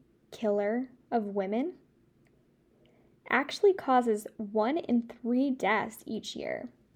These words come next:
In fact, heart disease kills more women each year than every single form of cancer combined.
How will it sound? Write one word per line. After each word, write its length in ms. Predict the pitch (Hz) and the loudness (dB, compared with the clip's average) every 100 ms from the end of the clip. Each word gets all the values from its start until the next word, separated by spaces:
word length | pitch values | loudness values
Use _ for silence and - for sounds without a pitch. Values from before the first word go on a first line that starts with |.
| _ - - - - - - - - | _ -20 -20 -20 -20 -20 -20 -12 0
In 120 | 254 | 0
fact, 360 | 247 311 320 - - | 2 -2 -4 -12 -16
heart 300 | - - 269 | -8 0 2
disease 380 | 349 349 339 330 | 4 6 4 4
kills 320 | - 285 254 | 0 2 4
more 340 | 247 233 240 311 | 4 4 4 2
women 460 | 285 233 240 240 233 | 4 4 6 4 2
each 380 | 220 240 - 220 | -2 -2 -4 -2
year 400 | 208 208 247 285 - - - | 0 0 0 -4 -12 -6 4
than 180 | 247 233 | 4 4
every 440 | - 254 247 311 320 | 2 2 6 6 4
single 560 | - 262 247 254 247 | 4 4 6 6 4
form 480 | 247 - 220 226 233 | 2 4 4 6 4
of 160 | 220 - | 0 -6
cancer 720 | - 220 214 214 294 302 320 - - | -2 0 0 0 2 2 0 -8 -18
combined. 720 | - 226 202 185 175 - 247 | -2 0 2 0 -4 -6 -8